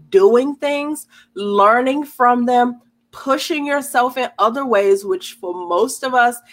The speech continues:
is sales and marketing, right? We don't know what to say. We're nervous to say it. We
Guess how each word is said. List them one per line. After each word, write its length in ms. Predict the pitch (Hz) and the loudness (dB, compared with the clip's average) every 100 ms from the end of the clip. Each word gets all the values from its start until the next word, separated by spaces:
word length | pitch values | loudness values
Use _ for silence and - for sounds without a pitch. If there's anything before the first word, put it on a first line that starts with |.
| _ - | _ -2
is 220 | 202 202 | -2 0
sales 520 | - - 190 202 220 | -8 -4 0 0 0
and 140 | 269 254 | -4 -2
marketing, 640 | 185 165 175 170 165 226 _ | 0 -2 -4 -10 -10 -12 _
right? 320 | 180 180 202 _ _ - | -4 -2 -4 _ _ -6
We 160 | 233 | -2
don't 440 | 202 160 220 233 247 | -2 -2 0 0 0
know 140 | 254 | 0
what 220 | 247 240 | 2 0
to 140 | 240 233 | -2 -8
say. 520 | - 220 196 196 196 - _ | -4 0 2 2 0 -4 _
We're 180 | 180 175 | -2 -2
nervous 640 | 190 208 233 254 262 254 | -2 0 2 2 0 -8
to 140 | - 247 | -8 -8
say 380 | - 214 208 202 | -4 -4 -2 -4
it. 140 | 202 | -4
We 220 | 180 170 | -8 -10